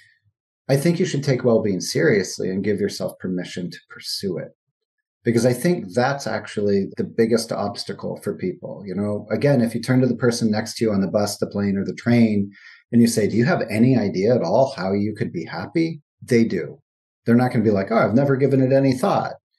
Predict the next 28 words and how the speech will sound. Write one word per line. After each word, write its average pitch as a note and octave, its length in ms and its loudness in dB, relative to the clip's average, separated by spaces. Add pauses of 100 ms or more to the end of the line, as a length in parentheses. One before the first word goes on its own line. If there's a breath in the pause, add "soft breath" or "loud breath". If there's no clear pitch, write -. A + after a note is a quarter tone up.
(160)
Like, C#3+ 180 4
they F#3 60 2
have F#3 180 0
loads G3 300 4
of B2+ 80 2
ideas F#2 420 0
about G2 220 -2
how G2+ 100 0
they G2 160 0
can G#2 140 -2
be G2 80 -2
happy, A#2+ 320 -2
and D3+ 100 2
they D3+ 40 2
make D3+ 180 0
decisions D3 480 -4
every D3+ 240 -2
day F3 180 0
that F#2+ 160 -6
they G2+ 100 -4
think G2 240 -6
will G2+ 140 0
make F#2+ 220 -2
them F2+ 120 -4
a F#2 60 -4
little F2+ 220 -4
bit E2+ 200 -6
happy. - 380 -14